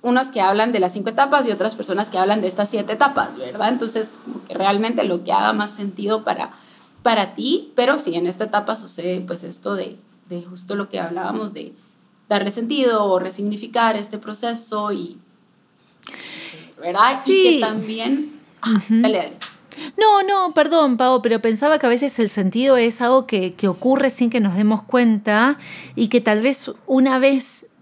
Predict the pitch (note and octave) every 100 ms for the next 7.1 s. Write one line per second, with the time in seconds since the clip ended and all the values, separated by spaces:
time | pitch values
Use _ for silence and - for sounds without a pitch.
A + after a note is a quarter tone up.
0 | _ A3 G#3+ A#3+ A3 - - _ - -
1 | _ _ - _ - A3+ B3+ A3+ F#3 D#3+
2 | - - - A3 A3 D4+ D#4 C#4+ - A#3
3 | G#3+ A3+ A3 A3 A3 - - - _ -
4 | G3+ G3 G3 A#3 A3+ A3+ A3+ G#3 G3 F#3+
5 | G#3+ G3+ A#3 C4+ C4 C4 _ - G#3 G3+
6 | G3+ - A3 F#3+ C4 - _ - A3 F#3